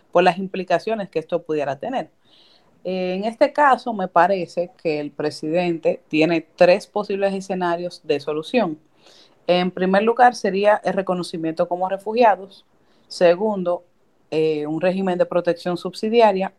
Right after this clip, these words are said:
O tercero, un plan de regularización exclusivo para nacionales venezolanos.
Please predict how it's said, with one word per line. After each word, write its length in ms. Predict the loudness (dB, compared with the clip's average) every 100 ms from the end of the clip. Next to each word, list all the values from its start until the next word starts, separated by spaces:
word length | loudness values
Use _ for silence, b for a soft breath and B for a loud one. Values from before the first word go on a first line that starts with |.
| -2
O 140 | 2
tercero, 580 | 2 2 2 0 0 -6 -6
un 240 | -4 -4
plan 260 | 0 2 2
de 80 | 0
regularización 1000 | -2 0 0 0 -6 -6 -4 -4 -6 B B B 0
exclusivo 800 | 0 0 -4 -4 -2 0 0 4
para 260 | 4 4
nacionales 520 | 0 -2 -4 -2 -2
venezolanos. 800 | -2 -4 -4 -6 -6 -10 -18 -20